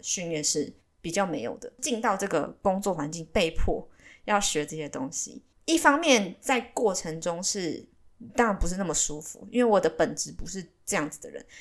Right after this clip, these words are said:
可是当我把这些东西训练起来，我现在已经可以成为这样子的人之后，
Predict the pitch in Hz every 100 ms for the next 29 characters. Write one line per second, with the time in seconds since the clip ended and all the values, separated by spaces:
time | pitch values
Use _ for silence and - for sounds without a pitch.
0 | - - 233 285 - 254 285 269 - 190
1 | 190 160 202 196 185 190 - - 220 220
2 | 170 160 - - 165 - 277 - 175 196
3 | 214 185 160 147 156 196 160 156 240 226
4 | - 170 170 -